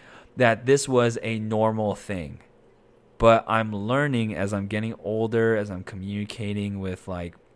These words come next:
peers of my age, or maybe younger and younger kids, 'cause in jiu-jitsu, we have, like, people in college, we have, like, grown adults, we have, like, grandparents, we have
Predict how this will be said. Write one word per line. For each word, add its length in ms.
peers 560
of 100
my 300
age, 460
or 100
maybe 300
younger 720
and 200
younger 280
kids, 280
'cause 200
in 100
jiu-jitsu, 720
we 140
have, 160
like, 380
people 300
in 80
college, 560
we 160
have, 220
like, 340
grown 420
adults, 460
we 120
have, 200
like, 240
grandparents, 880
we 140
have 240